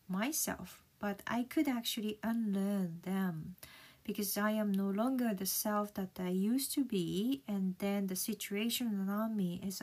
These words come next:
actually changed. So there would be so many assumptions and prejudices that I could really release or liberate myself. So this is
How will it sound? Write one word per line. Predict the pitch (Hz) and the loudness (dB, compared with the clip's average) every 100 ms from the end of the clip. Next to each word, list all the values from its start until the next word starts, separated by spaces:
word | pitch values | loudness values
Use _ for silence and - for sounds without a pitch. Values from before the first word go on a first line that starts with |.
| - | -8
actually | - 208 - 190 185 | -6 -4 -4 -2 -2
changed. | 185 - 262 247 190 - - - - - - - | -2 -4 0 0 0 -2 -6 -12 -18 -18 -20 -10
So | - 233 214 208 - _ _ - _ - | -4 2 4 2 -2 _ _ -20 _ 0
there | 240 | 6
would | 254 339 | 8 8
be | 277 | 6
so | 254 - 277 269 | 4 4 4 4
many | 262 262 247 226 214 233 - - _ | 4 0 0 0 0 -4 -12 -20 _
assumptions | 214 - 202 190 - - 190 185 185 - 185 | -2 0 2 0 0 0 2 2 0 -2 0
and | 175 175 175 - | 0 -2 -8 -4
prejudices | 208 196 190 190 190 185 180 - | -2 0 0 0 0 0 -2 -2
that | 190 180 | -2 -2
I | 180 180 | -2 -2
could | - 185 175 | -2 -4 0
really | 202 190 185 185 - | 0 2 2 -2 -2
release | 202 185 262 294 262 - | 0 4 6 6 4 2
or | 196 175 175 - - | 0 0 -2 -8 -2
liberate | 220 277 311 208 190 | 0 4 4 4 0
myself. | 175 160 - 185 180 - - - - - - - - | -4 -4 -4 -4 -8 -12 -20 -20 -20 -18 -20 -20 -10
So | - 233 214 208 202 _ _ _ _ _ _ - _ _ - | -4 0 2 0 -2 _ _ _ _ _ _ -20 _ _ -2
this | 175 233 | 2 4
is | 262 - | 4 0